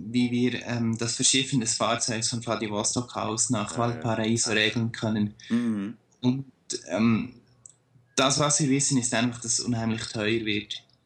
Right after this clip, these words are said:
Speaker 1: Und
Speaker 2: Mhm.
Speaker 1: dass wir die ganze Sache von Hamburg aus zu einem Drittel des Preises machen können.
Speaker 2: Ja.
Speaker 1: Und darum haben wir
Speaker 2: Ja.
Speaker 1: gesagt, okay, ich meine, vier, fünftausend Dollar, das sind drei, vier Monate Reisen und darum haben wir den Plan geändert.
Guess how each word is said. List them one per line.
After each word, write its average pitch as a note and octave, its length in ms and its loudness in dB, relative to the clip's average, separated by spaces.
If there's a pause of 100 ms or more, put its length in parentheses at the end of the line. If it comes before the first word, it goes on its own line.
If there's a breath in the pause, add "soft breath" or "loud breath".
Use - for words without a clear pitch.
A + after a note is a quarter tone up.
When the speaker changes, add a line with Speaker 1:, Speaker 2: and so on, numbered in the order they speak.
(200)
Speaker 1:
Und A2 360 0
Speaker 2:
Mhm. G2 60 -4
Speaker 1:
dass A#2 200 2
wir B2+ 160 6
die - 140 -6
ganze B2+ 280 2
Sache B2 280 0
von A#2+ 240 2
Hamburg B2+ 340 4
aus A#2+ 360 2
zu A#2+ 120 0
einem A2+ 160 2
Drittel A#2+ 360 0
des A2+ 160 -2
Preises A#2 400 0
machen B2 320 0
können. A#2 460 0 (260 loud breath)
Speaker 2:
Ja. E2 360 -6 (180)
Speaker 1:
Und A#2+ 220 0
darum B2+ 220 6
haben A2+ 140 0
wir A2+ 80 -4
Speaker 2:
Ja. A2 40 -4
Speaker 1:
gesagt, A2 380 0
okay, A2 500 0 (300)
ich - 80 -10
meine, A2+ 320 2 (560 loud breath)
vier, C3 220 4
fünftausend C3 680 0
Dollar, C3 260 2
das B2 200 0
sind G#2+ 520 -4
drei, A2+ 200 2
vier B2+ 160 -4
Monate A#2 500 -2
Reisen B2 560 0
und G#2+ 540 -8 (760)
darum A#2+ 240 2
haben A#2 160 0
wir A2+ 100 -2
den A2 140 -4
Plan A2+ 260 0
geändert. A2 460 -4